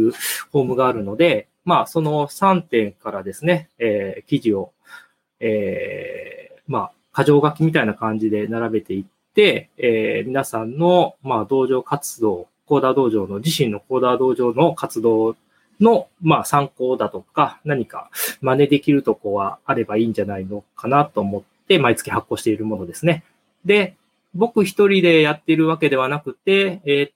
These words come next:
と、まあ、誰でも参加できる形になっていますと。で、えーっと、今はだいたい、えー、平均五、六人ぐらいの、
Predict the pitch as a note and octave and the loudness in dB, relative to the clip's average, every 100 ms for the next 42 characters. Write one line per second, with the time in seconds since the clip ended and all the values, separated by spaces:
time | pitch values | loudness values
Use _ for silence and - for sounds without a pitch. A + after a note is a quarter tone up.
0 | _ - C3 B2 C#3 E3 D3+ E3 E3 E3 | _ -6 -4 -2 0 0 2 2 2 -2
1 | D#3+ D#3 D#3 D3 D3 - D3 D3 D3 B2 | 0 -2 0 -2 -2 -6 -6 -2 -2 -4
2 | G#2 - A#2 A2 - G#2 G#2+ A2 _ - | -8 -10 -12 -12 -14 -12 -12 -14 _ -20
3 | G2+ F#2+ G2+ F#2+ - F#2 _ _ - - | -18 -16 -16 -16 -16 -18 _ _ -18 -18
4 | - - F3+ F3+ F3 - D3 C#3+ C#3 - | -14 0 4 4 4 2 2 2 0 0
5 | G3 A3+ F#3 B2+ D3 D#3+ D#3 D#3+ D#3+ D#3+ | 2 4 2 2 0 -2 -2 0 2 2
6 | D#3 - C#3+ B2+ A#2+ A2+ G#2+ D#2+ - - | 0 -4 -6 -4 -4 -4 -6 -8 -10 -10
7 | D3 F3 F3 F3 - E3+ E3 E3 F#3+ F#3+ | -6 0 0 0 -4 -2 2 2 2 2
8 | G3 F#3+ F#3 F3+ F#3 C3+ A2+ C#3+ F3+ A2+ | 2 4 4 2 2 2 0 0 0 0